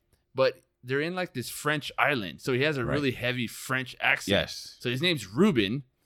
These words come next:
Speaker 1: but because of the French accent, he keeps calling him Lubin.
Speaker 2: Lubin, yep.
Speaker 1: With an L. And he gets all fucking pissed. And
Speaker 2: Yes.
Speaker 1: they say, "My name's not Lubin, it's Ruben."
Speaker 2: <laughs> Ruben.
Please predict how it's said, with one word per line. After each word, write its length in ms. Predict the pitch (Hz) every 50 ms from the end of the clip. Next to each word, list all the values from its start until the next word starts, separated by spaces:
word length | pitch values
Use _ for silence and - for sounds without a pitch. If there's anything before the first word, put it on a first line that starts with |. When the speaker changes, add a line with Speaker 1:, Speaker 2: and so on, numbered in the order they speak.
| _ _ _ _ _ -
Speaker 1:
but 220 | 113 139 139 131
because 340 | 127 127 120 - 147 135 127
of 60 | 123
the 80 | 113 107
French 280 | - - 151 127 117
accent, 380 | 147 139 156 160 - 123 107 117
he 100 | 123 120
keeps 240 | - - 127 120 -
calling 280 | - 143 135 131 117
him 100 | 101 90 90
Lubin. 480 | 92 101 127 180 196 135 110 87 82
Speaker 2:
Lubin, 380 | 107 110 92 92 82 73 82 -
yep. 200 | - 85 104 113
Speaker 1:
With 220 | 117 117 120 117 113
an 100 | 107 -
L. 480 | - 139 151 127 98 90 98 - - 123 - _ _ _ -
And 140 | 113 117 123
he 60 | 131
gets 200 | 127 143 127 -
all 140 | 143 139 139
fucking 340 | - - 143 - - 110
pissed. 440 | 107 - - 156 147 123 - - -
And 180 | 110 117 113 101
Speaker 2:
Yes. 320 | 95 101 92 87 113 -
Speaker 1:
they 140 | - 131 131
say, 80 | 131 139
"My 100 | 180 214
name's 260 | 254 285 302 302 240 220
not 260 | 247 262 277 254 220 180 165 170 - _ -
Lubin, 480 | 175 208 320 359 349 277 254 226 185
it's 200 | 175 165 - -
Ruben." 480 | - - - - 330 - 247 180 123 110
Speaker 2:
<laughs> 60 | 113 127
Ruben. 260 | 131 113 101 87